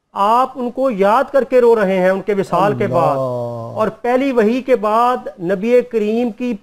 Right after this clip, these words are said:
Speaker 1: سیرت طیبہ کا نقشہ حضرت ختیجہ الکبریٰ پیش کر رہی ہیں۔
Speaker 2: ہاں، وہ جو الفاظ
Speaker 1: وہ جو
Speaker 2: فرمائے۔
Speaker 1: الفاظ تھے، یعنی
Speaker 2: واہ۔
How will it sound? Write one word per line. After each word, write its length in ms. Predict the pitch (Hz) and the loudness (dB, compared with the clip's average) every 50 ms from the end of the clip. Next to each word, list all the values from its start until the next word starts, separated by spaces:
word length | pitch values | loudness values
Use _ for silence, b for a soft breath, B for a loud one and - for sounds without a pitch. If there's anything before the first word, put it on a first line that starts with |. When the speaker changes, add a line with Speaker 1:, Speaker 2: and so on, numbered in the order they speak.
| - | -14
Speaker 1:
سیرت 500 | - - - 220 214 226 254 226 254 247 | -20 -12 -8 -4 0 2 2 2 2 0
طیبہ 280 | - 233 220 202 226 247 | 0 -2 0 0 0 0
کا 80 | 240 247 | 0 0
نقشہ 300 | 240 226 - - - 247 | 0 -2 -4 -2 -2 0
حضرت 600 | 262 240 214 202 214 254 247 247 247 - - - - | 2 2 2 0 2 2 4 4 4 2 -2 -8 -8
ختیجہ 280 | - 185 - 233 220 247 | -8 -6 -4 0 2 2
الکبریٰ 500 | 247 240 254 220 220 233 220 240 262 277 - | 2 2 0 -2 -2 0 2 2 2 2 2
پیش 240 | 277 262 254 220 - | 2 2 2 0 0
کر 140 | - 226 202 | -2 -2 0
رہی 300 | 214 202 185 202 190 175 | 0 2 2 2 0 0
ہیں۔ 120 | 156 156 | -2 -4
Speaker 2:
ہاں، 400 | 127 127 131 131 131 127 127 127 123 | -4 -4 -6 -6 -6 -6 -6 -6 -2
وہ 160 | 123 143 151 | 0 0 0
جو 160 | 143 131 147 139 | 2 2 2 2
الفاظ 420 | 131 123 - - 135 143 147 143 160 | 0 0 -2 0 2 2 2 2 2
Speaker 1:
وہ 120 | 214 233 | 2 4
جو 100 | 226 254 | 4 4
Speaker 2:
فرمائے۔ 160 | 247 233 202 | 2 2 2
Speaker 1:
الفاظ 340 | 131 - 196 196 208 233 247 - - | 0 0 0 2 2 2 0 0 -2
تھے، 80 | - 254 254 | -2 0 2
یعنی 280 | 247 247 240 247 247 247 220 - - 202 180 | 2 2 2 2 0 -2 -2 -4 -8 -6 -4
Speaker 2:
واہ۔ 100 | 185 | -2